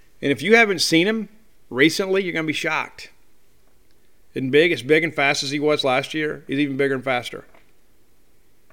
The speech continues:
This is a guy that I think fully appreciates the opportunity that he has in front of him, that he could become a National Football League player.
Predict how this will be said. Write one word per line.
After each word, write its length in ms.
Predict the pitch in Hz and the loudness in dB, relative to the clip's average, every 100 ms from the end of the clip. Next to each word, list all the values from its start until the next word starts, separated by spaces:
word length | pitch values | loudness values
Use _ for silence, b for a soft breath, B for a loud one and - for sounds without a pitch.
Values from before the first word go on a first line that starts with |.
| - - - - - - - - | -20 -20 -20 -20 -20 -20 -20 -6
This 220 | 151 - | -4 -2
is 160 | 190 | -2
a 60 | 165 | 0
guy 260 | 156 151 147 | 2 4 4
that 100 | 135 | 2
I 100 | 131 | 0
think 260 | 143 135 | -2 -6
fully 300 | - 147 139 | -2 0 2
appreciates 580 | 131 139 139 - 127 120 | 0 0 0 0 -2 -2
the 80 | 123 | -6
opportunity 560 | 123 - 180 185 131 | -6 -8 -6 -2 -2
that 120 | 120 117 | -2 -4
he 120 | 127 | -4
has 220 | 127 120 | -2 -4
in 60 | 117 | -6
front 260 | 139 135 | -4 -4
of 80 | 131 | -4
him, 180 | 117 90 | -8 -12
that 80 | 110 | -6
he 140 | 127 | -6
could 160 | 131 127 | -6 -10
become 240 | 127 131 | -6 -4
a 20 | |
National 340 | 123 120 - 120 | -4 -4 -6 -8
Football 300 | 127 120 117 | -6 -4 -6
League 160 | 117 | -8
player. 420 | - 120 101 - | -6 -6 -6 -10